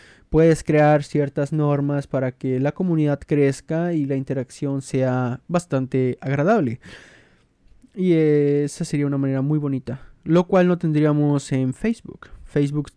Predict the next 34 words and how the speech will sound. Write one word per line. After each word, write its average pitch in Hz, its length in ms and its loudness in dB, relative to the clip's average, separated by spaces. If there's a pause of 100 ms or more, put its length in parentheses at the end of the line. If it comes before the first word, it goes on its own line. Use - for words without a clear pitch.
te 143 100 0
ofrecería 135 600 -2
totalmente 131 500 -2
control 123 420 -4
por 117 180 -10
parte 120 340 -8
del 117 340 -8
equipo 127 400 -6
de 120 160 -2
Facebook. 147 560 -4 (720)
Y 190 460 0 (320)
actualmente, 185 840 0
si 139 220 -10
Facebook 139 640 0
como 127 260 -2
red 147 160 0
social 147 380 -2
a 131 80 0
veces 131 260 0
llega 135 160 0
a 127 60 -4
ser 139 160 -4
un 135 100 -4
poco 151 220 -2
mierda, 147 640 2 (160)
vamos 120 420 -6
a - 20 -4
decirlo 143 280 -2
directamente, 180 640 0
va, 156 340 0
es 190 160 0
un 277 120 2
poco 269 180 -2
mierda. 151 420 -2